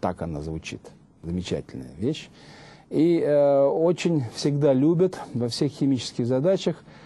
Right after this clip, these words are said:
э, все приводить к так называемым нормальным условиям. Н У их иногда обозначают, как "У Е" — углеродная единица, так "Н У" — нормальные условия. Э, значит, это давление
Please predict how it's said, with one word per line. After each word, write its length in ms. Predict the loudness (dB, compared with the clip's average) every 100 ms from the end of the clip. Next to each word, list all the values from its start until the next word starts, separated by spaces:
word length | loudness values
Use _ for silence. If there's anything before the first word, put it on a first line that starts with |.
| -20 -10
э, 200 | -2 -2 -2
все 200 | -2 0
приводить 500 | 2 2 2 0 0
к 20 |
так 180 | -2 0
называемым 400 | 0 2 2 2
нормальным 680 | 2 2 2 2 2 0 -2
условиям. 680 | -2 -2 0 0 -2 -6 -12 -20 -20 -20 _ _ -2
Н 280 | 2 2 0 0
У 240 | 0 0 -4
их 180 | -8 -4
иногда 340 | -4 -2 -2
обозначают, 600 | -2 -4 -4 -4 -4 -4
как 160 | -4 -6 -4
"У 120 | -2 0
Е" — 240 | 0 0
углеродная 680 | 0 0 0 0 0 -2 -2
единица, 480 | 0 -2 -2 -6
так 200 | -4 -4 -4 -4
"Н 200 | -4 -2
У" — 180 | -2 -2
нормальные 640 | 0 0 0 0 0 0
условия. 540 | -2 -4 -2 -2 -4 -8 -16 -20 -20 -20 -10
Э, 380 | -4 0 0 0
значит, 400 | 0 0 0 0
это 320 | 0 2 0
давление 800 | 0 0 2 4 4 2 2 -2